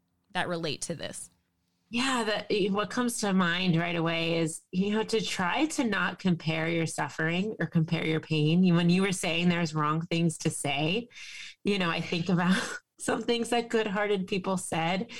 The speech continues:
Speaker 2: but weren't helpful, of like, "This is hard, but at least it's not dot, dot, dot."
Speaker 1: Right.
Speaker 2: And at least you don't have this, or at least this hasn't happened, or, and, like, that, that actually invalidates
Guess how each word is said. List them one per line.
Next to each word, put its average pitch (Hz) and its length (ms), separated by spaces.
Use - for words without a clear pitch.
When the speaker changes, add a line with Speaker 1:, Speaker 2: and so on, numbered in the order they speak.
Speaker 2:
but 214 300
weren't 196 300
helpful, 180 500
of 175 160
like, 175 380
"This 202 300
is 196 160
hard, 180 400
but 190 120
at - 140
least 190 320
it's 185 180
not 175 340
dot, 160 240
dot, 160 220
dot." 156 420
Speaker 1:
Right. 170 340
Speaker 2:
And 185 160
at 175 160
least 190 380
you 208 100
don't 180 140
have 165 200
this, 170 380
or 165 100
at - 100
least 190 280
this 190 180
hasn't 175 320
happened, 160 600
or, 156 320
and, 196 80
like, 220 220
that, 220 240
that 226 120
actually 269 480
invalidates 180 1000